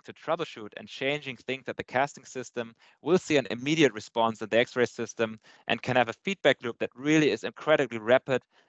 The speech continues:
and drive results. That is, that is very helpful. And hopefully at one point in time, we learned enough about the data that we have figured out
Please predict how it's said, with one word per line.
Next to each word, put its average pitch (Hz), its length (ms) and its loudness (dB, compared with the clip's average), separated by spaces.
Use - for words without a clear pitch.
and 113 220 -6
drive 104 400 2
results. 107 540 -2
That 127 100 8
is, 131 140 -2
that 107 160 0
is 104 100 -16
very 113 160 -6
helpful. 127 400 0
And 110 120 -8
hopefully 165 400 -2
at 107 100 -2
one 151 160 -4
point 127 300 -4
in 110 80 -10
time, 139 260 -2
we 120 80 -4
learned 139 320 0
enough 127 480 0
about 117 400 2
the 104 60 -6
data 139 480 2
that 113 160 4
we 117 120 -8
have 117 100 0
figured 156 360 2
out 120 300 2